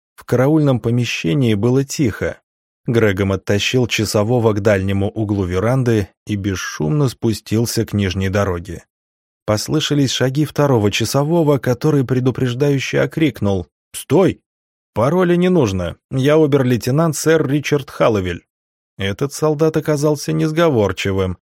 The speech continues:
"Я не ем шоколад, господин обер-лейтенант". "Я приказываю", сказал офицер. Часовой вынужден был послушаться, правда, он подозрительно посмотрел на Грегома. Вдруг, как из-под земли,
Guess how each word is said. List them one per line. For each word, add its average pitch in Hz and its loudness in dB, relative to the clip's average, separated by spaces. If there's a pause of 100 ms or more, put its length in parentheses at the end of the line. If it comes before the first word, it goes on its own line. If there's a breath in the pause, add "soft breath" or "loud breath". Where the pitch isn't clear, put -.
(400)
"Я 123 2
не 185 2
ем 143 2
шоколад, 170 2
господин 120 0
обер-лейтенант". 101 0 (420)
"Я 127 0
приказываю", 107 0 (120)
сказал 135 -2
офицер. - -4 (500)
Часовой 131 0
вынужден 101 0
был 101 0
послушаться, 143 -2 (200)
правда, 110 0
он 110 2
подозрительно 139 0
посмотрел 107 0
на 117 2
Грегома. 90 -2 (480)
Вдруг, 104 0
как 107 -2
из-под 107 -4
земли, 113 0